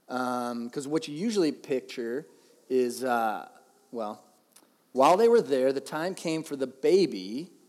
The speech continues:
to be born." This is in Luke chapter two, verses six or seven. So if you,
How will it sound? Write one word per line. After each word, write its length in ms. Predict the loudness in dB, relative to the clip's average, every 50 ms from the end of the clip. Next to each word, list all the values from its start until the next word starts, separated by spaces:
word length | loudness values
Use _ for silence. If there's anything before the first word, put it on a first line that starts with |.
| _ _ _ _ _ _ _ _ _ _ _ _
to 140 | -18 -10
be 140 | -6 -4 -4
born." 360 | -4 0 4 4 6 6 4
This 140 | 0 -6 -10
is 100 | -10 -8
in 120 | -8 -8 -4 2
Luke 380 | 4 4 4 2 -2 -8 -14
chapter 340 | -6 -4 -2 -2 -2 -2 -6
two, 280 | -6 -4 -2 0 0 0
verses 340 | 0 -2 -4 -4 -8 -12 -12
six 560 | -12 -12 -8 -6 -6 -6 -6 -10 -14 -16 -16 _ _ _ _ _ _ _ _ _ _ 2
or 160 | 4 4 4
seven. 360 | 4 2 2 2 2 0 -4
So 140 | -6 -6 -6
if 140 | -6 -6 -8
you, 160 | -10 -10